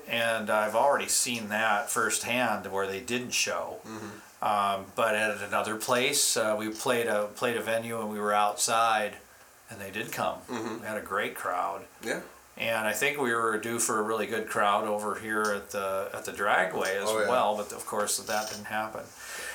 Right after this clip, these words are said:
Speaker 1: And, uh, back to what you were saying about, um, you know, we were talking about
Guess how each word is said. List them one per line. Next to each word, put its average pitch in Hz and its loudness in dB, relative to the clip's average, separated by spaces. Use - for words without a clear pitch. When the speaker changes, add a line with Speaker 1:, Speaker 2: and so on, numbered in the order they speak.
Speaker 1:
And, 147 4
uh, 120 2
back 127 6
to 135 0
what 110 -2
you 110 -8
were 110 -4
saying 147 4
about, 107 2
um, 101 -2
you 123 -8
know, 107 -8
we 107 -8
were 104 -4
talking 110 2
about 98 0